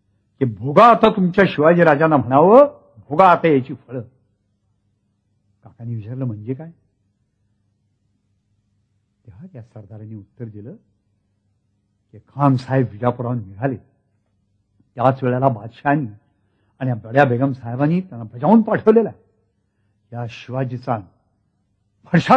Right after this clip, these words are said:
तरी उडे, या शिवाजीला ठार तरी मार, नाहीतर काहीच तरी कर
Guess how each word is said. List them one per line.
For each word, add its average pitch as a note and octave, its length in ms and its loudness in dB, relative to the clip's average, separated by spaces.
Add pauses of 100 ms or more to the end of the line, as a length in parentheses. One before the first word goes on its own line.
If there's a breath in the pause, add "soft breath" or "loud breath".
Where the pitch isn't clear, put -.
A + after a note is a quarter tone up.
तरी G#3 100 2
उडे, B2 180 -4 (460)
या G#2 100 -20
शिवाजीला D3+ 400 2
ठार A#3+ 480 2
तरी F#3 140 2
मार, A2+ 180 -6 (880)
नाहीतर B2 200 -6
काहीच - 580 -2
तरी A#2+ 140 -4
कर - 140 -20